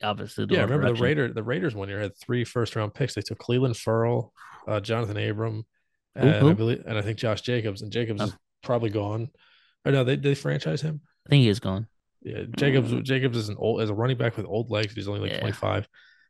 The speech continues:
Speaker 2: Cleveland Ferrell's not even on the team anymore, I don't think. And Jonathan Abram's on, like, his third team. So, uh, you have to use the picks correctly.
Speaker 1: Yeah, honestly. But yeah, I don't think it's a bad pick for either at this point. In
Speaker 2: No,
Speaker 1: the
Speaker 2: I think it's a good
Speaker 1: beginning, it
Speaker 2: move.
Speaker 1: was, I thought,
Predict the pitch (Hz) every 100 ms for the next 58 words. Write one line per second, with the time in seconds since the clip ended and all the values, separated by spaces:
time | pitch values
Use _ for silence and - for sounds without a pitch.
0 | _ 135 139 120 - 127 113 110 110 104
1 | 92 123 117 101 101 101 - 110 107 113
2 | 113 101 104 120 107 101 104 117 - 107
3 | 98 - 104 104 117 113 - - - -
4 | - - - 165 165 165 170 170 147 165
5 | 175 - 156 180 - - _ _ _ _
6 | _ - 156 123 127 117 113 131 _ _
7 | _ _ _ _ _ - 147 165 - 135
8 | 143 143 127 120 120 120 - 117 117 113
9 | 113 147 120 120 - 113 - 139 131 170
10 | 139 156 - 123 117 - 123 117